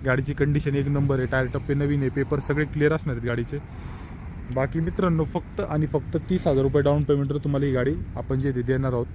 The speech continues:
दोन हजार चोवीसचं मॉडेल आहे मित्रांनो, एप्रिल महिन्यातलं, एकदम कंडिशनमध्ये गाडी असणार आहे, एकदम नवीन गाडी, एकदम शोरूम पीसमध्ये जी ती गाडी असते तशी गाडी आहे मित्रांनो.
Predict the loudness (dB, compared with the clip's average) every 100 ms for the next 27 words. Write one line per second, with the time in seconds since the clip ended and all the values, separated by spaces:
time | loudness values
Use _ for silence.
0 | -4 0 2 2 0 0 0 0 0 0
1 | 2 2 2 0 0 0 0 -2 -2 -2
2 | -2 -6 -8 -10 -12 -12 -6 -2 2 2
3 | 4 2 2 0 0 2 2 4 2 0
4 | -2 -2 -6 -10 -8 -2 0 2 2 2
5 | 2 2 2 0 0 2 2 0 -2 -2
6 | 0 0 0 0 0 0 -2 -4 -4 -10
7 | -10 -8 -4 0 4 4 4 2 0 -2
8 | -2